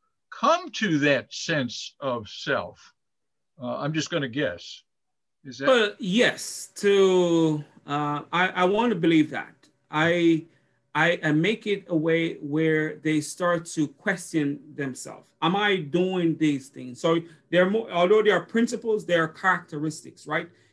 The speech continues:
Speaker 2: You know, these are things, these are habits that you need to practice. Uh, these are things that you can do now. So, uh, uh, when you read it, am I doing this? Am I the person that believes in, uh, myself? Am I the person that show up in the environment as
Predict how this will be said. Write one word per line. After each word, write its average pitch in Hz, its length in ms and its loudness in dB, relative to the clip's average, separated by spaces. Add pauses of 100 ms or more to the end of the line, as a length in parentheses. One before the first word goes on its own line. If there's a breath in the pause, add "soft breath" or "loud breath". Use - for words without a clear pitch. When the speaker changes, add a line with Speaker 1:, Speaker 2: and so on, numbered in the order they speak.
(100)
Speaker 2:
You 160 60 -4
know, 151 100 -2
these 196 280 -4
are 196 200 -2
things, 180 260 -2
these 185 220 -6
are 170 100 -2
habits 165 360 -8
that 151 220 -8
you 151 60 -4
need 151 180 -2
to 143 60 -14
practice. - 600 -14
Uh, 147 180 -8
these 170 220 -6
are 165 80 -4
things 165 320 -6
that 147 320 -6
you 180 120 -10
can 156 220 -6
do 143 240 -2
now. 139 360 -6 (380)
So, 160 400 -2
uh, 165 220 -4
uh, 98 160 -8
when 208 300 0
you 220 220 -2
read 208 280 -4
it, 160 260 -2
am 196 140 -6
I 208 160 -2
doing 170 340 -2
this? 131 200 -10
Am 160 100 -4
I 185 300 -6
the 185 80 -20
person 170 340 -8
that 156 180 -8
believes 156 520 -2
in, 147 480 -6 (420)
uh, 135 200 -8
myself? 131 480 -8 (100)
Am 160 120 -2
I 185 180 0
the 185 100 -6
person 170 500 -8 (300)
that 143 180 -2
show 208 400 0
up 160 240 -4
in 165 100 -2
the 156 120 0
environment 147 680 -4
as 143 280 -6